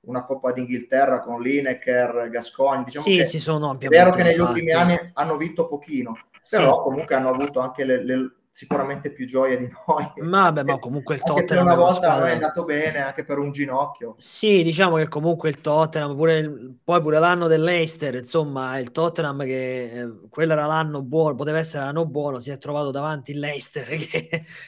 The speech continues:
Speaker 2: capiterà una volta ogni cento anni, una cosa del genere, quindi è pure un po' di sfortuna negli ultimi, negli ultimi anni, però fatto sta, poi con la società, vabbè, ma questo poi è un altro discorso, però fatto sta che il Tottenham comunque è una squadra che sta, sta sempre lì, eh, insomma, sta ai vertici da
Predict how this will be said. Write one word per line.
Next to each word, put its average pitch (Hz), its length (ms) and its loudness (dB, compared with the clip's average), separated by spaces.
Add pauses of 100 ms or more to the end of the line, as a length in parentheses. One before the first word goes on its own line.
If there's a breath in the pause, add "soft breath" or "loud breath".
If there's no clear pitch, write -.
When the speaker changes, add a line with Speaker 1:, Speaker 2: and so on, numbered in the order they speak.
(120)
Speaker 2:
capiterà 180 460 2
una 165 160 0
volta 175 320 0
ogni 165 180 -4
cento 165 360 -4
anni, 156 160 -2
una 147 100 -4
cosa 143 280 -4
del 165 80 -2
genere, 156 280 -4
quindi 156 220 -4
è 131 80 -6
pure 151 180 -8
un 139 80 -12
po' 147 300 -6 (260 soft breath)
di - 80 -16
sfortuna 165 400 -2
negli 139 120 -2
ultimi, 147 360 -4
negli 156 180 -4
ultimi 160 280 -2
anni, 160 160 -2
però 156 160 0
fatto 143 260 -6
sta, 160 300 0
poi 123 180 -4
con 117 100 -4
la 113 80 -4
società, 113 540 -8
vabbè, 110 220 -6
ma 107 120 -16
questo - 300 -18
poi 117 80 -8
è 113 40 -8
un 113 60 -12
altro 117 200 -14
discorso, 147 640 -4 (400 loud breath)
però 185 160 6
fatto 165 240 2
sta 165 160 -2
che 143 80 -2
il 120 80 -6
Tottenham 131 380 -8
comunque 117 260 -8
è - 20 -10
una 110 100 -12
squadra 127 380 -8
che 110 100 -10
sta, 104 360 -14
sta - 160 -20
sempre 117 340 -14
lì, 135 240 -6
eh, 127 200 -8
insomma, 98 400 -14
sta - 200 -16
ai 107 140 -14
vertici 107 580 -14
da 95 260 -14